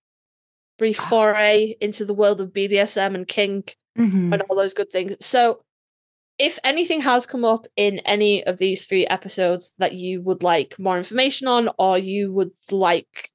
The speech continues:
Speaker 1: me to cover in more depth, or just something you think you would find funny to hear me yell about,
Speaker 2: <laughs>
Speaker 1: hit us up, because I will do these episodes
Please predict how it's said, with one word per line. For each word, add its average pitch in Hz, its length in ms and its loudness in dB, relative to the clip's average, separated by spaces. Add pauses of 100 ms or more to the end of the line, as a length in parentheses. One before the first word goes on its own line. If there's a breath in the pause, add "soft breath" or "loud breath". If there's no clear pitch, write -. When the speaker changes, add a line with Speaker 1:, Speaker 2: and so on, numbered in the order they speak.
(120)
Speaker 1:
me 190 380 -2
to 208 180 -2
cover 196 340 0
in 175 220 2
more 185 120 -4
depth, 208 300 0 (460 loud breath)
or 285 120 6
just 392 200 -2
something 349 260 -2
you 294 160 -2
think 302 300 -4
you 269 180 2
would 254 220 0
find 240 340 2
funny 247 460 0
to 262 120 0
hear 269 160 4
me 269 100 -4
yell 294 240 4
about, 170 360 0 (300 loud breath)
Speaker 2:
<laughs> 208 260 -8
Speaker 1:
hit 277 260 0
us 254 160 2
up, 220 360 2 (360)
because 214 540 2 (320)
I 214 160 2
will 240 320 4
do 240 320 -4
these 220 240 -2
episodes 202 540 0